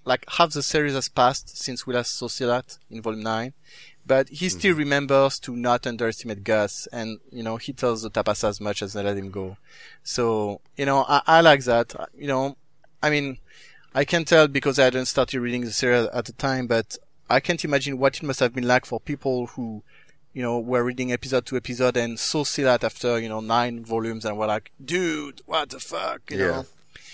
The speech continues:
Speaker 2: <laughs> Particularly surrounded, surrounded by these very mysterious, you know, large, crazy-looking dudes.
Speaker 1: Yeah, and ti-, and tied up with the Bakiraka as we knew them, uh, in the sewers pursuit. So it just ties everything together pretty neatly.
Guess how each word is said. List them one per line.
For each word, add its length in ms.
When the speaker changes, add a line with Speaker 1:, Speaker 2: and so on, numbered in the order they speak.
Speaker 2:
<laughs> 180
Particularly 280
surrounded, 420
surrounded 440
by 120
these 160
very 200
mysterious, 1000
you 80
know, 200
large, 520
crazy-looking 640
dudes. 260
Speaker 1:
Yeah, 240
and 180
ti-, 260
and 120
tied 240
up 220
with 140
the 100
Bakiraka 800
as 240
we 260
knew 280
them, 320
uh, 200
in 120
the 100
sewers 580
pursuit. 600
So 340
it 100
just 280
ties 300
everything 380
together 480
pretty 340
neatly. 380